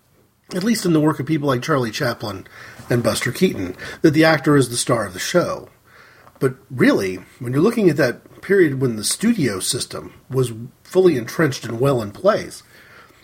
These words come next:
it just wasn't the case. The actors were traded like pawns in a game of chess, and the real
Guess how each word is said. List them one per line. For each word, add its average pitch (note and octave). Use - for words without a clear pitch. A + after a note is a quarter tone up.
it B2
just A#2+
wasn't D3
the G2+
case. -
The B2
actors C#3
were A2
traded D#3+
like B2
pawns A2
in C3
a A#2+
game B2+
of G#2+
chess, -
and C3
the C3
real C3